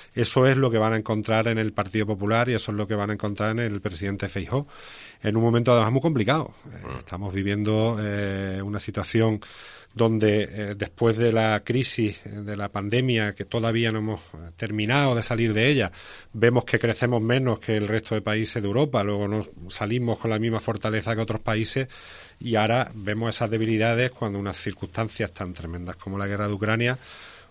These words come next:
Speaker 1: pues, eh, están tambaleando nuestra economía. O sea, el dato que conocíamos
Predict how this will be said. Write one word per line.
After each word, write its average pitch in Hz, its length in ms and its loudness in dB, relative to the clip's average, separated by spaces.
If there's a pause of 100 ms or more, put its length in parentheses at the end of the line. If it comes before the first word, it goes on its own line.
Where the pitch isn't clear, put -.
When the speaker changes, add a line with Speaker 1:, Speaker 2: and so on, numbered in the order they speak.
Speaker 1:
pues, 101 320 0
eh, 101 140 -2
están 110 560 -2
tambaleando 117 1000 2
nuestra 127 540 -4
economía. 104 580 -2
O - 140 -16
sea, 80 80 -14
el 82 140 -16
dato 87 240 -10
que 98 80 -8
conocíamos 104 680 -6